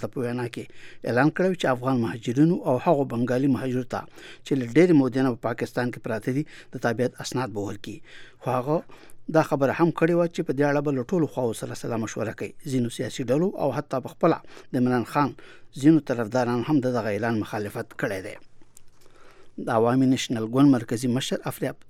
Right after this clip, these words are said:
افراسیاب خټک، افراسیاب خټک د دغه پریکړې ملاتړ کړی دی، خو ویې ویل چې عمران خان یوازې خبرې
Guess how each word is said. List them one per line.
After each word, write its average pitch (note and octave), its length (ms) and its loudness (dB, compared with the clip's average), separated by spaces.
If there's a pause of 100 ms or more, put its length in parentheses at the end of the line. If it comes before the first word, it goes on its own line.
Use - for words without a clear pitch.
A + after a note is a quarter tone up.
افراسیاب C#3+ 640 -4
خټک، - 440 -4 (460)
افراسیاب A#2 560 0
خټک E3+ 340 0
د C3 120 -2
دغه A#2 180 2
پریکړې A#2+ 380 -2
ملاتړ A#2 380 -2
کړی D3 220 0
دی، F3+ 80 0 (640)
خو - 140 -6
ویې F3 180 12
ویل G#2+ 200 4
چې C3+ 200 -2
عمران A2 260 0
خان B2 220 2
یوازې B2 220 2 (100)
خبرې C3 240 2